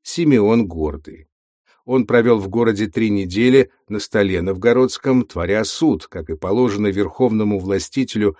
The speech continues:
в своей отчине. Новгородская, господа бояре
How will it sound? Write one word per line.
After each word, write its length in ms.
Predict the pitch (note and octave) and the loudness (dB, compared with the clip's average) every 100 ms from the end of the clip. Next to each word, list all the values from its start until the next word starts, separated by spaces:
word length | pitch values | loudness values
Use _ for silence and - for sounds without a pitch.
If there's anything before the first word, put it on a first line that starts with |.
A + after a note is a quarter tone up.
| _ _ | _ _
в 80 | |
своей 460 | - A2+ G#2+ G#2 - | -6 -2 0 -2 -4
отчине. 680 | B2 A2 D#2+ - - - - _ _ _ _ _ _ _ | -4 -4 -6 -10 -10 -14 -18 _ _ _ _ _ _ _
Новгородская, 1040 | A2 A#2+ G2+ A#2 B2 E3+ - - C#3 C3+ A2 | -4 -2 2 4 4 2 0 0 4 4 4
господа 640 | A#2 A2 - B2 A2+ G2+ | 0 -4 -2 0 2 0
бояре 640 | F2 F2 G2 D3 C3+ G2+ | -2 -2 0 2 2 0